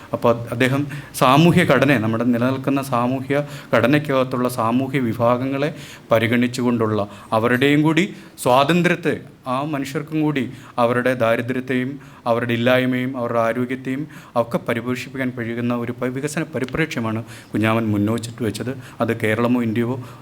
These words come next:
അനുവർത്തിച്ച്, അതുവരെ അനുവർത്തിച്ച് വന്നിരുന്ന ഒരു വികസന സങ്കല്പനമായിരുന്നില്ല. അത്രയും മൗലികമായിട്ടുള്ള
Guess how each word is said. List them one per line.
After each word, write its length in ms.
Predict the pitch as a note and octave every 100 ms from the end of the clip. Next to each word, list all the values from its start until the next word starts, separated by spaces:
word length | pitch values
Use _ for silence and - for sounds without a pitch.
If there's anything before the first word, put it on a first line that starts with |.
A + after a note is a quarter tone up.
| - A2+
അനുവർത്തിച്ച്, 420 | B2+ D3+ - C#3
അതുവരെ 280 | A2+ D#3 D#3 C3+
അനുവർത്തിച്ച് 420 | B2 B2 B2+ B2+
വന്നിരുന്ന 340 | G#2+ G#2+ A2+ A#2+ A#2+ - B2+
ഒരു 100 | A2
വികസന 260 | A2 A2 B2 A2+
സങ്കല്പനമായിരുന്നില്ല. 880 | A2 G#2+ G#2+ G#2+ G2+ G2+ G2+ G2 G2
അത്രയും 220 | - D#3 E3+ - - B2+
മൗലികമായിട്ടുള്ള 800 | B2+ D3+ F#3+ C3+ A#2 A2+ G#2+